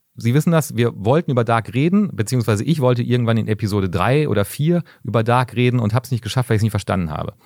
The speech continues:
Ähm, und, und, äh, das ist der andere Punkt, dass natürlich, wa-, warum sollte Fernsehen und Serien gucken nicht genauso subjektiv sein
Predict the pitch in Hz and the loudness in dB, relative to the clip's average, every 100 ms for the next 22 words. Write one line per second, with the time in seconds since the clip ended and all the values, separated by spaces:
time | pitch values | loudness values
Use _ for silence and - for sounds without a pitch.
0 | - - - - - 104 101 101 104 113 | -20 -20 -20 -20 -4 0 2 2 2 2
1 | 110 110 - 107 107 - - 120 - - | 2 0 0 0 0 -4 -12 -12 -10 -14
2 | - - - 123 156 131 - 170 156 - | -16 -20 -2 -2 0 -2 2 2 2 0
3 | 147 143 123 - 120 - 123 120 - _ | 0 2 0 0 -4 0 0 0 -6 _
4 | _ _ _ - 120 - 120 113 180 247 | _ _ _ -4 -4 -2 -2 0 0 0
5 | 196 - 110 143 139 123 123 147 202 185 | -2 -4 0 2 0 -2 0 2 2 2
6 | 190 214 208 - _ _ 107 101 110 135 | 2 0 -2 -8 _ _ -2 0 4 4
7 | 170 175 170 - - 151 135 - 120 110 | 4 4 4 0 2 4 4 4 4 4
8 | 147 208 190 147 143 139 113 - 160 170 | 4 2 2 2 2 0 -2 0 2 2
9 | - 107 110 120 | 2 2 4 4